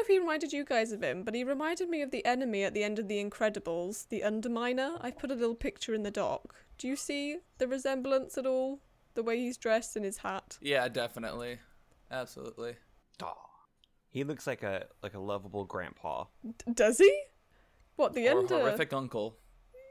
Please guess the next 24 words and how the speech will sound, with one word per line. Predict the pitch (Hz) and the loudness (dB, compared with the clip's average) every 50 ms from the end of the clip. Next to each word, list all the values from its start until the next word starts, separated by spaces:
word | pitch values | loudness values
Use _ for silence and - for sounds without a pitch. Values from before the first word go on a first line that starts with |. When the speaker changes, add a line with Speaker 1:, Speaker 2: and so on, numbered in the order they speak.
| - | -4
Speaker 1:
Yeah, | 269 262 294 330 359 262 202 190 226 302 320 - _ _ _ _ _ - | 0 2 4 6 6 4 4 4 2 0 -2 -6 _ _ _ _ _ -8
the | - 226 | -4 -4
Underminer. | 233 247 226 214 202 190 185 190 202 247 320 _ _ _ _ _ _ _ _ _ - - - - _ | -2 -2 -2 -4 -4 -4 -4 -4 -6 -8 -10 _ _ _ _ _ _ _ _ _ -20 -20 -20 -10 _
Speaker 3:
Oh, | - 127 117 | -2 -2 0
I | 113 | 0
was | 127 143 - | 0 -2 -2
talking | - 160 139 139 | -4 -4 -2 -2
about | 127 120 117 107 98 90 - - | 0 2 2 2 2 -2 -4 -6
the | 104 104 | -4 -2
Red | 101 101 - | -2 -2 -2
Sage. | - - 98 87 87 87 87 - - - _ _ _ _ _ _ _ _ _ _ _ _ _ _ _ _ _ - | -4 -4 -4 -4 -4 -6 -8 -10 -12 -16 _ _ _ _ _ _ _ _ _ _ _ _ _ _ _ _ _ -8
Speaker 1:
Oh. | - 262 277 294 311 320 330 330 330 320 311 294 277 226 208 185 175 170 - - - _ _ _ | -4 0 2 4 6 6 6 6 6 4 4 2 0 0 0 0 0 -2 -2 -6 -12 _ _ _
Oh, | - 226 233 233 | -2 0 0 0
yeah, | 226 226 214 202 | 0 0 0 0
I | 202 208 | 0 0
was | 233 226 | -2 -4
talking | - 254 240 - 233 208 | -6 -10 -10 -8 -8 -6
about | 202 202 202 196 190 - - - | -4 -2 -2 -2 -2 -4 -6 -6
the | 202 208 | -4 -2
Yellow | 202 196 196 202 202 233 | 0 0 0 0 0 -2
Sage | - - 202 170 170 175 202 - - | -2 -2 -2 -2 -2 -2 -4 -6 -8
for | - 196 | -10 -6
the | 190 190 185 | -4 -2 -2
Underminer. | 180 185 170 180 165 - - - - - - - 233 | -2 -4 -4 -6 -6 -6 -8 -8 -8 -8 -8 -8 -8